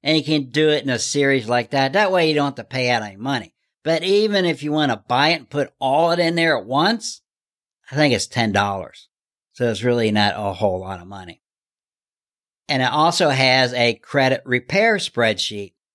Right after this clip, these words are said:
which is the same as the debt reduction calculator, is what they're calling it.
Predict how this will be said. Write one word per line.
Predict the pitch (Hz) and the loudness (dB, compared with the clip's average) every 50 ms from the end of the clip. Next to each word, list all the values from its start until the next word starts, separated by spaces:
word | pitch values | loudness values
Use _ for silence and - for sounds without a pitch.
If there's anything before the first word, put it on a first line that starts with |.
| _ _ _ _ _ | _ _ _ _ _
which | - 127 131 127 131 - _ | -2 -2 -2 -2 -2 -8 _
is | 156 160 147 143 143 131 127 - | -2 0 2 2 2 0 -2 -10
the | _ 120 113 | _ -16 -14
same | 104 - - - 180 175 185 190 190 190 180 165 | -12 -6 -2 0 0 2 2 0 2 0 0 0
as | 147 143 143 143 143 139 123 - | 2 2 2 4 2 2 0 -2
the | - 131 120 | -4 -6 -6
debt | 117 107 _ 135 127 123 - | -6 -4 _ -2 -2 -2 -4
reduction | - 120 117 107 - 185 208 240 226 - - 147 123 | -6 -8 -8 -2 0 0 0 2 0 0 -2 -2 -2
calculator, | - - 127 120 117 113 - 113 110 110 110 110 110 107 120 139 | -2 -2 0 0 0 -2 -4 -6 -2 0 2 2 2 2 2 0
is | 143 123 95 - | 0 -4 -10 -12
what | - 104 - - | -14 -14 -12 -12
they're | 98 90 | -16 -16
calling | _ _ 113 101 92 90 117 | _ _ -12 -12 -12 -10 -10
it. | 135 160 - | -10 -10 -10